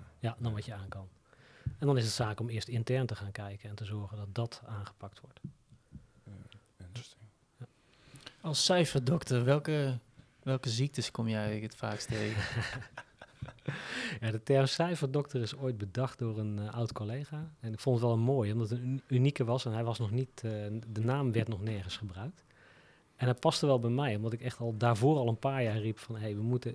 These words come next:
Speaker 1: niet aan symptoombestrijding doen, maar we moeten echt de oorzaak aanpakken." En toen had ik met deze naam in één keer de klik van, "Hey, dit is hem." Nou ja, wat kom je tegen? Ehm,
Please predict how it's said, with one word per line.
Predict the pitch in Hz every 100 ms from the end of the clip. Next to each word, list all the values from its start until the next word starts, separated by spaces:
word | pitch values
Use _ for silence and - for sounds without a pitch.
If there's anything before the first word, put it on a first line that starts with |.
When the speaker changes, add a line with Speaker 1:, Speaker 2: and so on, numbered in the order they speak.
| 120
Speaker 1:
niet | 113 135 131
aan |
symptoombestrijding | 110 113 120 139 139 117 110 104 95 92
doen, | 95 117
maar |
we | 123
moeten | 120 120
echt | -
de |
oorzaak | - 131 101 92 -
aanpakken." | 92 95 92 - 104
En |
toen | 120
had | 117
ik | 113
met | 113
deze | 110 139 131
naam | 135 131
in | 131
één | 143
keer | 135 120
de | 117
klik | - 143 -
van, | 127 110
"Hey, | 110
dit | 104 104
is | 123
hem." | 101 - - - - - - - -
Nou | 110
ja, | 107
wat | 120 -
kom | 151
je | 120
tegen? | - 139 143 104 98 -
Ehm, | 110 110 110 110 107 107